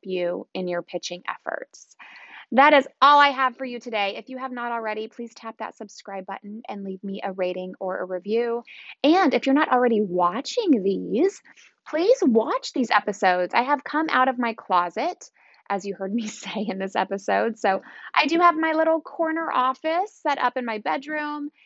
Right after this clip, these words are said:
and you can see me, you can see Kevin, you can see Jason, you can see all of the people that I'm interviewing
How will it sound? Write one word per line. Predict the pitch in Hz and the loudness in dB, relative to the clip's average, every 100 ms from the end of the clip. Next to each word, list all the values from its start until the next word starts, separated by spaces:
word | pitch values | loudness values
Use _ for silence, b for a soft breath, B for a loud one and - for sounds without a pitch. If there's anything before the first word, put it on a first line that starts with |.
| b b | b b
and | 233 233 226 214 | -2 -2 -2 -4
you | 220 | -6
can | 214 208 | -6 -10
see | - 202 180 | -10 -8 -8
me, | 190 240 247 247 | -6 -6 -6 -6
you | 233 | -6
can | - 190 | -8 -12
see | - | -14
Kevin, | - - 233 240 | -10 -8 -4 -4
you | 233 | -4
can | - 196 | -6 -10
see | 233 | -8
Jason, | - 302 285 311 294 | -4 -4 -4 -4 -2
you | 254 | -2
can | 247 233 | -2 -6
see | - - | -4 0
all | 330 | 2
of | 330 | 2
the | |
people | 285 240 240 | 0 -2 0
that | 220 | 2
I'm | 214 208 | 2 0
interviewing | 196 190 196 190 185 190 | -4 -2 -2 -2 -4 -6